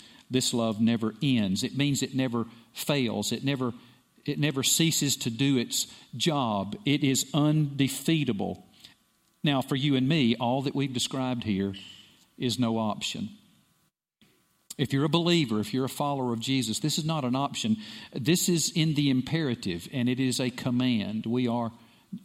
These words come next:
God holds you and me responsible to actually live this way.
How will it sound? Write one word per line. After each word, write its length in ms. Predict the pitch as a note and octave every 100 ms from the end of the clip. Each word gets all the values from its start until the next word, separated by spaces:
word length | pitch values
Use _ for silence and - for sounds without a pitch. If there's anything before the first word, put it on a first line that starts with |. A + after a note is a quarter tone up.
| -
God 300 | C#3 C#3+ C#3+
holds 380 | - C#3+ C3+ A2+
you 100 | A#2+
and 100 | A#2+
me 140 | B2
responsible 720 | A2+ - B2+ B2 - A2 G#2+ - - -
to 120 | - -
actually 720 | D#3+ F#3+ F#3+ G3 F3+ F3 D#3+ -
live 400 | D3 F3 D3 A2+
this 200 | A#2+ A#2+
way. 360 | B2 G2+ E2